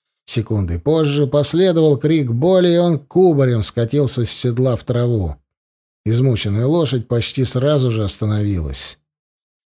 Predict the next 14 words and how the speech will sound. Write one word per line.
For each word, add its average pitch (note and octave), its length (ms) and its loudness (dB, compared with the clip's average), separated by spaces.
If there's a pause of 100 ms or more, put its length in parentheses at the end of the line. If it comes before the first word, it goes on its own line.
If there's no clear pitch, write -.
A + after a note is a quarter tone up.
(120)
Я C3+ 300 0
спешился, C#3+ 680 -2
подъехав C#3 560 0
к - 60 -12
нему, C#3 360 2
и C3 100 2
рывком D#3 540 0
поднял D3+ 560 0
истекавшего C3 720 0
кровью C3+ 560 2
нового B2+ 580 2
пленника D#3 640 0
на C3+ 240 2
ноги. D2+ 400 -4